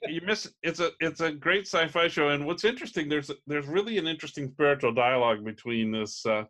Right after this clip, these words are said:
the, the Preacher book and, uh, Captain Mal. Uh, Mal pretty much lost his faith during the war that happened, whereas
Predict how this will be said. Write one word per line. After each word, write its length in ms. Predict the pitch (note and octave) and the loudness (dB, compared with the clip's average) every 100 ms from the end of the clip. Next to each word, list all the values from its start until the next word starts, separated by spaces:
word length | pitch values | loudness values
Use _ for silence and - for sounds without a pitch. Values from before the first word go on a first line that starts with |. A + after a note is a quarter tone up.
| _ _ _ _ - | _ _ _ _ -12
the, 120 | F2+ B1 D#2 B2 | -10 -10 -16 -8
the 100 | B2+ | -8
Preacher 440 | A#2 E3 D3 B2+ G#2 | -2 -2 0 -2 0
book 260 | C3 C3 A2+ - _ A#2 | 0 2 0 -6 _ -6
and, 380 | A#2 A2+ G#2 | -4 -4 -2
uh, 140 | A2 G#2 - | -2 -2 -4
Captain 420 | B2+ A#2 G#2+ G#2+ | -4 -4 -4 -2
Mal. 520 | A#2+ B2+ A2 F#2+ F#2+ _ _ _ _ | 0 2 2 0 -6 _ _ _ _
Uh, 220 | A2 G#2+ G#2+ | 0 0 2
Mal 380 | B2+ D3 D#3 C3+ _ | 4 6 4 -2 _
pretty 160 | - C#3+ | -2 0
much 240 | C3 A2+ A2 | 0 -2 -4
lost 440 | G#2+ B2 B2+ - | 2 2 2 -4
his 200 | A#2 G#2 | -6 -6
faith 380 | - C3 C3 A#2+ _ | -2 0 0 -4 _
during 480 | A2 G#2+ G#2 G#2 G2+ _ G#2 _ G#2+ | -2 -2 -4 -8 -12 _ -20 _ -4
the 80 | G#2+ | -2
war 320 | G#2+ C#3 C#3+ | 2 4 4
that 220 | G#2+ G2+ | 2 0
happened, 480 | A2 G2 - F#2+ F#2+ - | 0 -2 -2 -6 -8 -8
whereas 640 | G#2+ A#2 A2 A2 G#2+ - | -2 2 4 4 2 -2